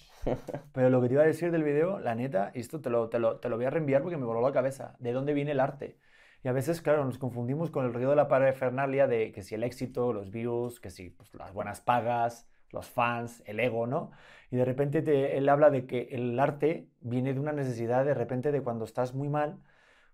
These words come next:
Speaker 2: pues buscar y recurrir a alguien que le haya pasado lo mismo hace ya unos años, y a través de la música, a través de la pintura, a través de lo que sea, los libros,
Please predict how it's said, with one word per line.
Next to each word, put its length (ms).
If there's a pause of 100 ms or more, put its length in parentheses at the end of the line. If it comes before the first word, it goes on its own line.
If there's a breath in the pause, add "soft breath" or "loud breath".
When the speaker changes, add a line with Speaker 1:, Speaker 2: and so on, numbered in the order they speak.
Speaker 2:
pues 260
buscar 480
y 60
recurrir 640 (420)
a 140
alguien 240
que 100
le 60
haya 160
pasado 380
lo 100
mismo 580
hace 500
ya 160
unos 300
años, 440 (140)
y 60
a 60
través 240
de 80
la 120
música, 400
a 40
través 260
de 100
la 100
pintura, 420
a 80
través 320
de 340
lo 140
que 80
sea, 220
los 140
libros, 440